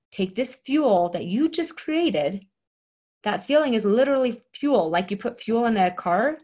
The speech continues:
That's all it is. Take that fuel. Those thoughts will carry you to the actions that you need to get the results from an abundant place instead of a place of, "I'm not good enough. If only I was faster or better." And you're gonna punch yourself and get mad at yourself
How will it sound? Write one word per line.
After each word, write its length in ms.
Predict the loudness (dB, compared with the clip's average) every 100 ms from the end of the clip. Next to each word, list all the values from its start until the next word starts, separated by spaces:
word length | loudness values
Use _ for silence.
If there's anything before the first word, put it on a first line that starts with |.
| _ _
That's 160 | -14 -6
all 160 | -2
it 80 | 0
is. 380 | 0 -2 -4 -12 _ _ -20 -20 _ _ -6
Take 200 | -4 0
that 260 | -2 -2
fuel. 220 | -2 2 2
Those 220 | 2 -2
thoughts 340 | -4 -6 -6
will 120 | -6
carry 420 | -8 -8 -4 0 0
you 120 | -2
to 140 | -4
the 240 | -4 -4 -6
actions 440 | -8 -6 -6 -4
that 140 | -4
you 120 | 0 2
need 320 | 2 0 -2
to 100 | -6
get 300 | -6 -8 -6
the 100 | -6
results 560 | -6 -4 -2 -2 -6
from 220 | -10 -4 -2
an 100 | -2
abundant 580 | -2 -2 -2 -2 -6
place 340 | -6 -6 -4 -4
instead 300 | -8 -4 -4
of 180 | -4 -6 -20 -20 _ _ -10
a 100 | -10
place 380 | -2 0 2
of, 160 | 2 0 0
"I'm 200 | 0 2
not 180 | 0 -2
good 120 | -4
enough. 300 | -4 -6 -10 _ _ _ _
If 140 | -4
only 240 | 0 2 2
I 60 |
was 140 | 0 -2
faster 520 | -4 -4 -4 -6 -6
or 40 |
better." 460 | -4 -4 -4 -8 -16 _ _ -10
And 80 | -6
you're 100 | -4
gonna 140 | -6
punch 260 | -6 -6 -6
yourself 400 | -10 -10 -12 -12
and 100 | -12
get 120 | -6
mad 260 | -4 -2
at 60 | -4
yourself 500 | -4 -8 -6 -6 -8